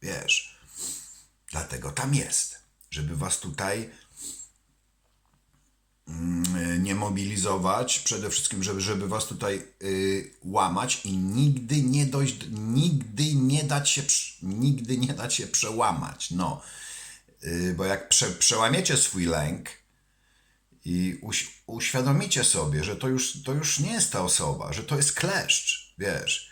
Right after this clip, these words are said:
to wtedy, wiesz, y, wychodzicie z tej pułapki, nie?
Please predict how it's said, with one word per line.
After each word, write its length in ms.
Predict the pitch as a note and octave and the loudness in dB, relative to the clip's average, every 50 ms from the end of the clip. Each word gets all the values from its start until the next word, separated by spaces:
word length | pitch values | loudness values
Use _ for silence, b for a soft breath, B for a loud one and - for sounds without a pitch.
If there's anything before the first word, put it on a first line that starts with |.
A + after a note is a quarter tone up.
| B B B B B B B B B B | B B B B B B B B B B
to 140 | - D#2+ D2 | -8 -6 -6
wtedy, 840 | - - G2+ G2 G#2+ A2+ C3+ C#3 C#3 C3+ C3+ C3 B2+ - - - - | -4 -2 -2 -2 0 0 2 2 2 2 2 2 2 0 -2 -6 -6
wiesz, 520 | F#2 F#2+ G#2+ F#2+ E2+ D2+ - - - - | -4 -2 0 0 2 2 2 2 2 2
y, 720 | D2 - - E2+ F#2 F#2+ F#2+ F#2+ G2 F#2+ F#2+ F#2+ F#2+ F#2+ F#2+ F2+ | 0 -2 -4 -2 0 0 2 2 2 2 2 2 2 0 0 0
wychodzicie 500 | A2 A2 - A#2 G#2 A#2+ B2+ - B2+ A#2+ | 0 0 -2 -2 -2 -2 0 0 2 0
z 80 | - | 0
tej 120 | - A2 F#2 | 0 -2 -4
pułapki, 640 | - G#2 G2 G2 F2+ - C#2+ - - - - - - | -4 -2 0 0 0 0 -2 -6 -8 -10 -10 -10 -8
nie? 300 | A1+ A1+ D2+ D#2+ D#2+ | -6 -6 -4 -4 -4